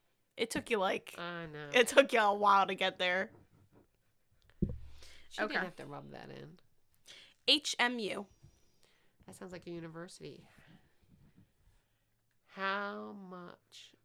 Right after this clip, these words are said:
Speaker 1: We should hang out. Okay, just H M U.
Speaker 2: How many? Oh. How?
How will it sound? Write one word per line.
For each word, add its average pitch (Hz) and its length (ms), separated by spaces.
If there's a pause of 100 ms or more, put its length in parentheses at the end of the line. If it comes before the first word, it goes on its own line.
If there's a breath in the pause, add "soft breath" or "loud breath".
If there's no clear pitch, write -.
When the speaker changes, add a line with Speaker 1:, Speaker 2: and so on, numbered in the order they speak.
(2500 loud breath)
Speaker 1:
We 285 100
should 294 160
hang 269 220
out. 214 240 (260)
Okay, 277 260
just 240 360
H 233 180
M 233 120
U. 190 180 (400)
Speaker 2:
How 214 360
many? 208 680 (2500 loud breath)
Oh. 185 280 (1400)
How? 214 520